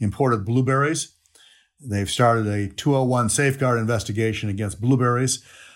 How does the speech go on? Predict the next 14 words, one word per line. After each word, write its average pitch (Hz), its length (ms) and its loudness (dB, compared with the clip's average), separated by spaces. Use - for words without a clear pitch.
The 110 80 -4
biggest 147 320 2
blueberry 127 380 2
importer 117 420 0
is - 80 -4
Canada, 147 640 -2
so 117 460 0
we're 110 240 -4
not 120 240 2
making 117 360 0
that 123 200 4
relationship 107 560 -2
any 104 160 -2
better. 107 420 -4